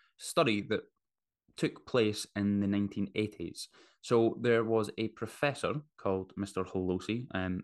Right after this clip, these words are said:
and I took this off of a Fergus Crawley video just the other day, and a student called Robert Hickson. <clears throat> So Professor Holosi, I'm gonna murder this. I might not get this absolutely right,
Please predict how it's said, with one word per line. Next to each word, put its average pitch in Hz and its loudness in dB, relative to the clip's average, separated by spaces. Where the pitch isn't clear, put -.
and 90 -4
I 90 -4
took - -4
this - -4
off 95 -4
of 92 -8
a 87 -8
Fergus 90 -4
Crawley 87 0
video 87 -4
just 98 -12
the 92 -2
other 87 -4
day, 90 -2
and 107 4
a 104 -4
student 110 0
called 98 -2
Robert 104 2
Hickson. 87 -8
<clears throat> 170 4
So 104 2
Professor 147 2
Holosi, 117 0
I'm 117 0
gonna 143 6
murder 127 6
this. 95 2
I 104 2
might 117 2
not 123 0
get - -2
this 120 0
absolutely 98 0
right, 95 0